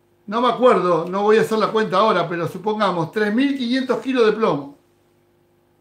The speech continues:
Van a caer seis mil plomadas de entre ciento cincuenta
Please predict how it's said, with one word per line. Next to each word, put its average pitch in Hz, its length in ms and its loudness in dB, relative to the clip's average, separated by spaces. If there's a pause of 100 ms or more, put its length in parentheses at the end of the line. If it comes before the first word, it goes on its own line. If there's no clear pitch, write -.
(1300)
Van 233 200 2
a 262 120 0
caer 240 240 2
seis 220 280 0
mil 269 300 0
plomadas 247 480 2
de 220 120 4
entre 214 280 0
ciento 285 400 0
cincuenta 233 920 -2